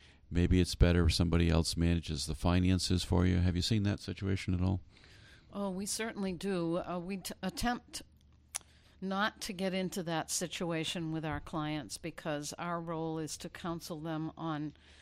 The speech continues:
Speaker 2: uh, estate matters, not on whether or not they should be handling their finances. But
Speaker 1: Mm-hmm.
Speaker 2: We recommend that the family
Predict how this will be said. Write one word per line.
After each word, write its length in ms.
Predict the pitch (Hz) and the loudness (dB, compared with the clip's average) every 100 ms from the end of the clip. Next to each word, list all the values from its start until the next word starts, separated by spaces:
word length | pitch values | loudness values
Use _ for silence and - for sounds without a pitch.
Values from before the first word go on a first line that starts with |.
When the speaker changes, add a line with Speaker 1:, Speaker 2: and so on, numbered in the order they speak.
| - - - | -20 -20 -12
Speaker 2:
uh, 260 | 160 151 - | -8 -8 -6
estate 540 | 180 - - 214 - | -6 -6 -4 -6 -6
matters, 640 | 151 143 135 143 160 - - | -6 -4 -4 -4 -6 -10 -8
not 360 | 175 165 160 - | -6 -4 -4 -6
on 420 | 160 160 170 160 - | -6 -4 -4 -8 -8
whether 340 | 175 170 160 | -6 -4 -4
or 60 | 160 | -4
not 340 | 151 151 156 | -6 -8 -8
they 160 | 156 151 | -8 -8
should 300 | - 156 - | -10 -12 -10
be 220 | 143 135 | -8 -8
handling 580 | 147 214 208 160 143 143 | -6 -4 -2 -4 -4 -4
their 240 | 135 139 - - | -6 -8 -12 -12
finances. 800 | 156 139 139 131 143 - 151 - | -8 -6 -6 -8 -10 -10 -10 -8
But 160 | - 85 | -4 -2
Speaker 1:
Mm-hmm. 120 | 90 95 - - - - | -2 -4 -8 -20 -14 -6
Speaker 2:
We 180 | 180 | -2
recommend 640 | 175 185 185 196 185 180 185 | -2 -2 -4 -2 -2 -2 -2
that 140 | 180 | -4
the 60 | 190 | -6
family 640 | - 180 175 180 170 170 | -6 -6 -4 -4 -4 -6